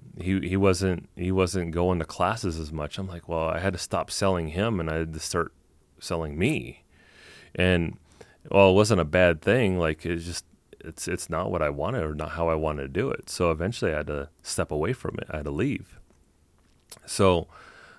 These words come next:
and, and then that allowed me to work more on my real estate business. And now I have business experience. Um, and part of that time was me understanding that while I wasn't earning, like,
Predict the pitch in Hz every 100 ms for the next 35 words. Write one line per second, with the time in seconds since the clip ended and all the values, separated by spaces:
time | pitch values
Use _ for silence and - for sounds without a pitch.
0 | - 90 92 - 92 92 90 85 80 80
1 | 92 92 92 87 87 80 85 85 - 82
2 | 87 92 87 82 80 78 76 71 80 107
3 | 98 - 80 80 - - - 71 73 80
4 | 80 71 73 71 - - - - 73 -
5 | 76 - - - - 71 67 71 101 -
6 | - - - - - - - 82 80 73
7 | 71 - 78 78 - 80 76 76 - -
8 | 76 80 80 71 78 80 78 76 - -
9 | 78 76 76 73 80 - - 76 76 80
10 | 78 78 76 80 78 78 73 -